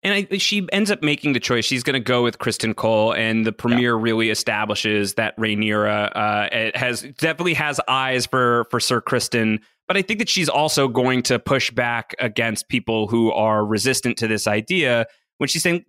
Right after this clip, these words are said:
Speaker 1: "None of these people, this, this one person caught a poacher.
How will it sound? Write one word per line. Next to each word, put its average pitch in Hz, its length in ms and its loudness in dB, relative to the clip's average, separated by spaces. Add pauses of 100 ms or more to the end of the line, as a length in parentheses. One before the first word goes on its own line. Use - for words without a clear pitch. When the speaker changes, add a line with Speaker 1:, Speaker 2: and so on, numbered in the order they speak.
(220)
Speaker 1:
"None 240 120 2
of 269 80 0
these 262 160 0
people, 220 220 -2
this, 208 160 0 (200)
this 208 200 0
one 220 240 2
person 214 580 2 (120)
caught 196 180 2
a - 20 -2
poacher. 214 580 0